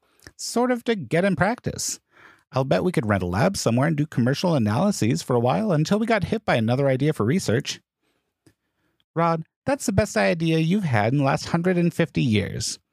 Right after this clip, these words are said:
But we could have a honeymoon first, couldn't we?" "That's your best suggestion in the last seventy years.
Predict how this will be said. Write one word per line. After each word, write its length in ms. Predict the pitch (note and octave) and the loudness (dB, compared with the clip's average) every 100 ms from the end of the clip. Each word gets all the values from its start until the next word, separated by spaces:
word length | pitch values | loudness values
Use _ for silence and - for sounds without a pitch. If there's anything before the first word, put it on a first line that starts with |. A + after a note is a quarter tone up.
| _ _ - - _ - | _ _ -20 -20 _ -2
But 120 | G#2 | 0
we 140 | A2 | 0
could 320 | - - F#3+ | -2 -4 -2
have 140 | F#3+ D3+ | 0 0
a 60 | |
honeymoon 420 | A#2 F#3+ B3+ G2 F#2+ | 0 2 2 0 0
first, 380 | - F#2 - | 0 0 -2
couldn't 260 | - F#2 E2+ | -2 0 2
we?" 180 | B2 D#3 _ _ - - _ _ _ _ _ - - _ _ - | 2 0 _ _ -20 -20 _ _ _ _ _ -20 -20 _ _ -4
"That's 180 | C#3 | -2
your 80 | G#3 | 0
best 180 | F#3 F#3 | 0 -2
suggestion 420 | G#3 D#3+ A#2 D3+ | 0 0 0 0
in 60 | C3+ | 2
the 60 | |
last 220 | B2+ C#3+ - | 2 0 -4
seventy 460 | - C#4+ G#3 - | -4 0 0 0
years. 500 | D#2 A1+ G1+ - - | -2 -2 -4 -4 -6